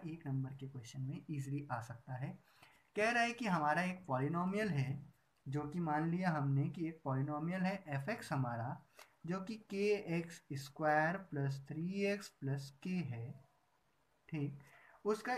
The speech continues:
एक ज़ीरो जो है, its one zero is two, मतलब कि बेटा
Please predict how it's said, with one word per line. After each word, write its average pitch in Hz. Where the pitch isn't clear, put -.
एक 214
ज़ीरो 175
जो 175
है, 127
its 143
one 151
zero 151
is 131
two, 143
मतलब 190
कि 143
बेटा 131